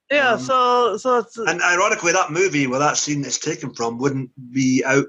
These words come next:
Speaker 2: for another four years, uh, prior to this. So maybe that took homage for this. Who knows? Uh,
Speaker 1: Yeah, yeah. Who
Speaker 2: you know?
Speaker 1: knows?
Speaker 2: So, now it's the, uh, "I gotta go see the cops, you go hide in the bushes" scene.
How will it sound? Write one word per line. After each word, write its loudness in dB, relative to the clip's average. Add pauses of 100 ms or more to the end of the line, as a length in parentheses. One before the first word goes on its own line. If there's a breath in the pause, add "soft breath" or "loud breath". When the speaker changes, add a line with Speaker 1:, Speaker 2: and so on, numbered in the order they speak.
Speaker 2:
for -6
another 0
four 0
years, 0
uh, -8 (420)
prior 2 (120)
to -2
this. 0 (200 loud breath)
So -6
maybe 0
that 2
took -4
homage 2
for -4
this. 0
Who -2
knows? -6 (180)
Uh, -12 (120)
Speaker 1:
Yeah, 4
yeah. 4
Who 2
Speaker 2:
you 2
know? 4
Speaker 1:
knows? -14 (520)
Speaker 2:
So, -4 (280)
now 2
it's 0
the, 2
uh, 0 (760 loud breath)
"I 2
gotta 2
go 2
see 0
the -2
cops, 0
you 2
go 2
hide 0
in -2
the -4
bushes" -2
scene. 0